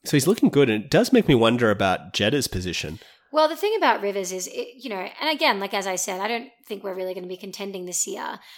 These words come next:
Speaker 2: So I wouldn't really be averse to them keeping Rivers in. I mean, look, I know Jeddah's obviously got all the experience and, um, and he's been an excellent defender for so many years for Melbourne, but I, I quite like Rivers in there. I don't know. I think he just adds some speed and some spunk, but,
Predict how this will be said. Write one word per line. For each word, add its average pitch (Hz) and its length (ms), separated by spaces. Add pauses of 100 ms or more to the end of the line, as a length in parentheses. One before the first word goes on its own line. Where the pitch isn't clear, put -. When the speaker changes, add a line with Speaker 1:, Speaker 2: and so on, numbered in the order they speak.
Speaker 2:
So - 160
I 254 140 (100)
wouldn't 294 300
really 214 240
be 208 160
averse 190 360
to - 100
them 185 280 (120)
keeping 190 440 (120)
Rivers 180 300
in. 185 300
I 240 80
mean, 226 200
look, 226 160
I 226 60
know 233 160
Jeddah's 208 360
obviously 190 320
got 190 160
all 185 100
the 180 100
experience 220 840
and, 185 180 (440)
um, 190 420
and 202 120
he's 202 120
been 202 160
an 190 240
excellent 196 400
defender 185 320
for 190 100
so 180 220
many 180 160
years 190 300
for 202 100
Melbourne, 190 400
but 196 240 (480)
I, 277 180 (120)
I 262 40
quite 370 320
like 220 280
Rivers 208 260
in 180 160
there. - 280
I 240 60
don't 247 120
know. 277 80
I 220 60
think 294 160
he 320 60
just 277 160
adds 220 160
some 196 160
speed 220 560
and 208 140
some - 160
spunk, 202 560
but, 202 180